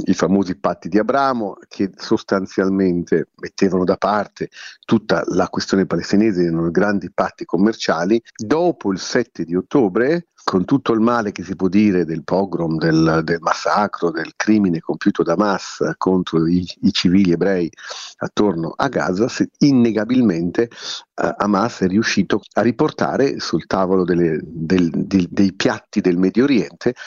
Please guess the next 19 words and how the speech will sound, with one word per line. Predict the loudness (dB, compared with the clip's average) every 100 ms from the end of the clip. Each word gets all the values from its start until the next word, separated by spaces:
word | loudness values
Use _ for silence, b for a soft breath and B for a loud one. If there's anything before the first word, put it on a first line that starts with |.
| B B
la | 0
questione | 0 -4 -2 -2 0
palestinese. | -2 -6 0 2 0 -4 -2
E | 2
infatti | 0 0 -6 -2 0 0 B B -8 0
i | 0
sauditi | 2 0 2 0 -2
con | -2 2
Bin | 2 2
Salman | 0 2 2
in | 2
testa | 0 -6 -2 -4
dicono: | -4 -6 -2 0 -2 B B B B
"Guardate | -2 0 0 -4 -4 -6
che | 0 0 0
o | 2 0
si, | 0 2 4 2
ehm, | 2 0 0 -2 -4 -10 -12 -8
accetta | -6 -2 -2 -2 -6